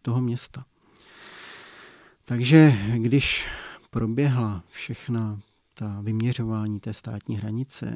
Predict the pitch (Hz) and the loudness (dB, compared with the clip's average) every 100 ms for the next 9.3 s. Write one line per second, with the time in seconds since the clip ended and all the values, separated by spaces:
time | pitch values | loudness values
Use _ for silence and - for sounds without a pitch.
0 | - 123 107 101 - - - - - 120 | -10 -10 -10 -12 -20 -20 -20 -20 -10 -8
1 | - - 131 120 110 104 110 - 113 - | -6 -2 -2 -2 -6 -6 -8 -8 -8 -6
2 | 120 113 104 - - - - _ - - | -2 -2 -4 -10 -20 -20 -20 _ -10 -6
3 | 104 - 117 - 120 104 104 98 101 104 | -6 -4 -4 -4 -4 -4 -4 -4 -6 -8
4 | - _ _ - - - _ - - - | -12 _ _ -20 -20 -20 _ -14 -12 -12
5 | - - 127 - 143 139 139 123 - 123 | -12 -6 -6 -2 0 2 0 -2 -4 -2
6 | 117 117 117 113 - 135 117 107 104 113 | -2 -2 -4 -4 2 2 2 -2 -4 -4
7 | 110 104 131 127 120 - 143 - 120 104 | -6 -6 -6 -6 -6 -6 -8 -6 -6 -6
8 | 104 107 117 - 135 123 123 127 110 - | -8 -10 -12 -12 -8 -8 -8 -8 -8 -2
9 | 139 139 127 | 0 2 0